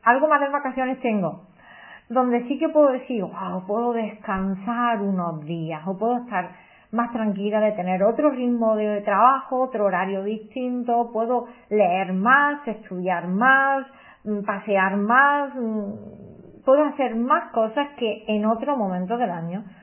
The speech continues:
no puedo hacer. No sé tú, pero ya te digo que en mi caso sí que lo es y que eso me ayuda a verdaderamente saborear la tranquilidad de estos días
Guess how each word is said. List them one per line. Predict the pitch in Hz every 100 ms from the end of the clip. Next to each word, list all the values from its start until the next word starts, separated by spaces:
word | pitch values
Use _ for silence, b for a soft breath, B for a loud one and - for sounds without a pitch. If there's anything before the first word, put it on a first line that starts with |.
| B 214
no | 208 190 165
puedo | 170 170
hacer. | 170 226 277 - B B B 214
No | 196
sé | 202 202
tú, | 370 370 -
pero | 226 214
ya |
te | 226
digo | 247 247
que | 220
en |
mi | 208 202
caso | 208 220 277 285 302 - -
sí | 233 220
que | 202 185
lo | 175 170
es | 202 311 - B B B
y | 247 247
que | 254
eso | 285 320
me | 240 196 180
ayuda | 165 165 190 247 320 349 B B
a | - 214
verdaderamente | 214 202 185 190 277 320 202 214 294 294
saborear | 190 170 165 165 180 220 208
la | 196 180 170
tranquilidad | 160 160 - 175 170 185 226 254 -
de | 180 170
estos | 175 - 160
días | 175 -